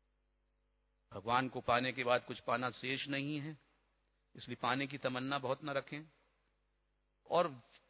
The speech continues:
जो कल की मुरली में बाबा ने बात कही,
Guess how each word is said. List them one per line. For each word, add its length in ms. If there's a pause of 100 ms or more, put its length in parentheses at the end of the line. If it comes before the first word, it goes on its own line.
(200)
जो 120
कल 280
की 120
मुरली 280
में 120
बाबा 220
ने 100
बात 300
कही, 440